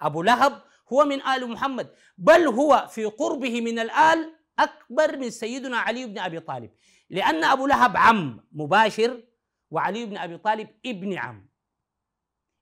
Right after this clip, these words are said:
إذن يجب أن نتوقف ونتحرز في القول في الصلاة الإبراهيمية: "اللهم صل على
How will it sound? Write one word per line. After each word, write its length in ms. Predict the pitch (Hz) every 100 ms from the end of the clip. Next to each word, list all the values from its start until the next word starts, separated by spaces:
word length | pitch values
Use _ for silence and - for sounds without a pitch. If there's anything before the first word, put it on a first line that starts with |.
| -
إذن 180 | 156 165
يجب 340 | 185 196 196 170
أن 100 | 147
نتوقف 720 | 139 151 220 - 240 240 -
ونتحرز 800 | 156 151 156 - 226 175 156 110 _ _ _
في 100 | -
القول 400 | 160 - 247 240
في 60 | 196
الصلاة 340 | - 185 233 233
الإبراهيمية: 800 | - 180 175 175 196 240 262 254 _ - 156
"اللهم 320 | 170 220 226
صل 240 | 233 233
على 300 | 196 185 185